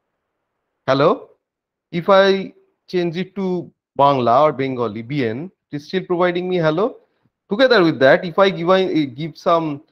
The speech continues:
uh, erroneous language, it will still be providing me hello. So as I said, we can have a language checking as well. Uh, we can discuss that while discussing about the exception handling.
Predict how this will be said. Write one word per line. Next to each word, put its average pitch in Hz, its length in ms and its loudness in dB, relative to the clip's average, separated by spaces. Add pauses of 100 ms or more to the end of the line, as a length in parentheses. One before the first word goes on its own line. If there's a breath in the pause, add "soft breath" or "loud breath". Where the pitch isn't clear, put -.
(380)
uh, 123 280 -2
erroneous 196 640 -2
language, 147 800 -2
it - 100 -20
will 170 140 -8
still 180 260 -8
be 190 100 -8
providing 151 540 -6
me 277 240 -8 (100)
hello. 90 360 -6 (1200)
So - 140 -4
as 160 180 4
I 220 120 4
said, 247 340 2
we 190 140 -2
can 226 160 2
have 202 240 2
a 220 60 2
language 190 500 -2
checking 220 320 -6
as 165 200 -4
well. 262 320 0 (840)
Uh, 147 300 4
we 196 80 -4
can 247 220 2
discuss 190 440 -2
that 240 280 -4
while 208 180 -6
discussing 175 520 -10
about 160 360 -8
the 240 200 -4
exception 151 560 -8
handling. 87 480 -10